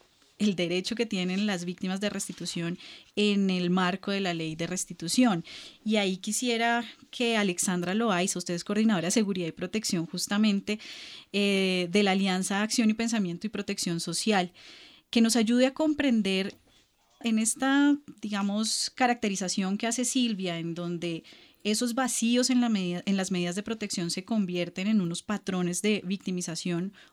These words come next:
o revictimización, cómo afectan también el mismo proceso de restitución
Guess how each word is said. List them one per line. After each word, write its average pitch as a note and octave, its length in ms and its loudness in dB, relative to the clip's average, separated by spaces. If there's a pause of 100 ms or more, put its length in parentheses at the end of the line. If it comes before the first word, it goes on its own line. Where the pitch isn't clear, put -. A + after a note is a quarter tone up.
o F#3+ 80 -2
revictimización, F#3 1040 -2 (440)
cómo B3 300 8
afectan C#4 640 4
también F#3+ 520 0
el G3+ 140 2
mismo A3+ 400 2
proceso G3 640 0
de G#3+ 100 0
restitución F#3 920 -4